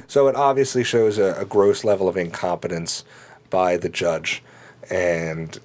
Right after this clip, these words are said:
shows he really shouldn't be in his position if he is that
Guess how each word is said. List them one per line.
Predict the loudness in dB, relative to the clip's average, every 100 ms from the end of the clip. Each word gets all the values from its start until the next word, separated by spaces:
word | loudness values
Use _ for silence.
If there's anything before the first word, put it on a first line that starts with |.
| -14
shows | -4 0 0
he | 2
really | 2 2 0
shouldn't | -2 -2 -4
be | -4
in | -4
his | -4 -6
position | -6 -6 -2 -2 -2 -4
if | -6
he | -4
is | -6 -4
that | -2 0 -2